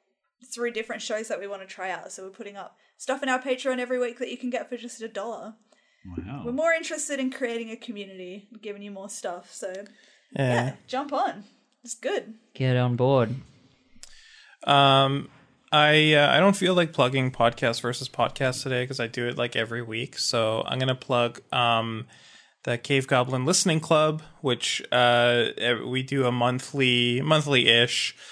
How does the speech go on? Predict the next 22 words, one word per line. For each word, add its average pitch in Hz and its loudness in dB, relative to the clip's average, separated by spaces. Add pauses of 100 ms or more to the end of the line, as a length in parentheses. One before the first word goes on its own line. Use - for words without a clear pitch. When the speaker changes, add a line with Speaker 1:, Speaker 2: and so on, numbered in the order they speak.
(180)
Speaker 3:
uh, 107 4 (160)
album 135 4
review, 131 6
like 123 2
a 120 2
roundtable 120 0
album 120 2
review, 117 -4
a 117 -4
different 120 -4
album 117 -2
every 110 -4
time. 139 0 (500)
Um, 110 2
and, 113 2
uh, 107 4
you 139 -4
can 135 -6
get 123 -4
access - -8
to 143 -4
that - -2